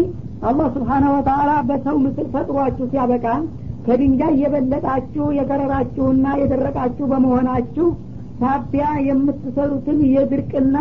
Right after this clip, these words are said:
ተንኮልና ደባችሁን በዝንጋታ የሚያልፈው እንዳይመስላችሁ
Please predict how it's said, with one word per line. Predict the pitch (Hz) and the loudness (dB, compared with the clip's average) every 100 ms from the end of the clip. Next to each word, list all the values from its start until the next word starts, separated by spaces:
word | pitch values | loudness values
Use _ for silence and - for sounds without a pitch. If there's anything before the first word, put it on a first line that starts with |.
| 277 | 0
ተንኮልና | 247 269 254 269 269 254 262 | -2 0 0 0 2 2 2
ደባችሁን | 254 262 262 214 277 285 415 349 - - - - | 0 0 -2 -2 0 0 0 -4 -8 -8 -8 0
በዝንጋታ | 226 247 294 254 294 285 269 277 | 2 4 4 4 2 0 -2 0
የሚያልፈው | 269 254 262 269 254 254 285 285 | 0 2 2 2 0 0 0 2
እንዳይመስላችሁ | 294 254 269 254 247 254 254 240 311 | 2 2 4 2 2 0 -2 -2 -2